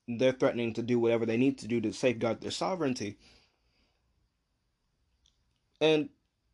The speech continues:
essentially what they've done is they've put the Saudis and the Israelis on notice. Like, however, uh, any action they take, and this is my primary issue with what's going on here,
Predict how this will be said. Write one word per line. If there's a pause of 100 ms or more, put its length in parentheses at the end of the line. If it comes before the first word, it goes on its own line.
(220)
essentially
what
they've
done
is
they've
put
the
Saudis
and
the
Israelis
on
notice. (680)
Like, (960)
however, (720)
uh, (320)
any
action
they
take, (400)
and
this
is
my
primary
issue
with
what's
going
on
here,